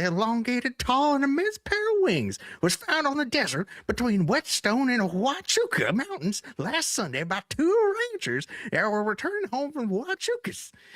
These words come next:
The creature was evidently greatly exhausted by a long flight, and when discovered, was able to fly, but on a short distance at a time. Like that one.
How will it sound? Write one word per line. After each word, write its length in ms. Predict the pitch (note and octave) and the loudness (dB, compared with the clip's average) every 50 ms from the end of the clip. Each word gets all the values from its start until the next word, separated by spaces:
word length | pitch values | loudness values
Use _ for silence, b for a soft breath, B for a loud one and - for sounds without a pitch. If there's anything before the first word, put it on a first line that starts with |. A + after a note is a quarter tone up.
| B D4 F#3+ | B -12 -8
The 140 | C#3 C3+ - | -6 -6 -6
creature 560 | - C#4 F#4 F#4+ F4+ F4+ F4+ - E4 F#4 G4+ G#4+ F#4+ | -4 -2 -2 0 0 0 -2 -2 -2 -2 -2 -2 -2
was 160 | C#4+ C3 D3 | -4 -4 -4
evidently 560 | E3+ A3 A#3+ A3+ F#3 G3+ F#3+ F3 G3 C4 D4+ | -4 -2 -2 -2 -2 -2 -2 -2 -4 -4 -6
greatly 540 | D4+ B3 - - - D4+ D4 D3+ C#3 C3 A2+ | -6 -4 -2 0 0 0 0 -2 -2 -4 -4
exhausted 480 | A2 - - A2 G#2 - - - G3 F3 | -4 -4 -4 -4 -4 -4 -6 -6 -6 -4
by 140 | F#3 G3+ | -4 -2
a 60 | F#3+ F3+ | -2 -2
long 360 | F3 G3 G3 F#3+ F#3+ F3 D#3+ | -2 -2 -2 -2 -2 -4 -4
flight, 320 | - C4 C4+ C4 C4+ C#4+ B A3 B | -4 -4 -4 -4 -4 -6 B -14 B
and 180 | B - D3+ D#3+ | B -6 -4 -2
when 80 | E3 D#3 | -2 -4
discovered, 580 | D#3+ D3+ - - - - - A#3+ - F3 F3 - B B | -4 -4 -4 -4 -4 -6 -8 -8 -6 -8 -8 -10 B B
was 200 | B C#3 D#3+ - | B -6 -4 -4
able 240 | - B3+ D4 D4 D4+ | -4 -4 -4 -4 -4
to 100 | - D#4+ | -4 -6
fly, 400 | - - - - - C#4+ G3 D3+ B2 | -8 -8 -10 -10 -8 -6 -6 -6 -6
but 160 | G#2+ C3 C#3+ | -6 -8 -8
on 180 | - G3+ F#3+ E3+ | -8 -8 -8 -8
a 20 | |
short 400 | - - - - B3+ C#4+ F#4+ F#4 - _ - | -8 -8 -6 -4 -4 -6 -6 -10 -20 _ -8
distance 400 | E3+ F#3+ - - - A3 G#3+ - | -8 -6 -6 -6 -6 -8 -6 -4
at 180 | A#3 B3 B3+ C#4+ | -4 -4 -4 -6
a 40 | |
time. 760 | - - - - F4 E4+ D#4+ - - - - - - - - F#3 B B B B B B | -8 -8 -4 -2 0 0 0 2 2 2 2 2 2 0 -4 -8 B B B B B B
Like 220 | - - F2 F2 - | -12 -10 -10 -8 -8
that 160 | - F#2 D2+ | -8 -8 -8
one. 180 | C#2+ D#2+ F2+ | -8 -10 -14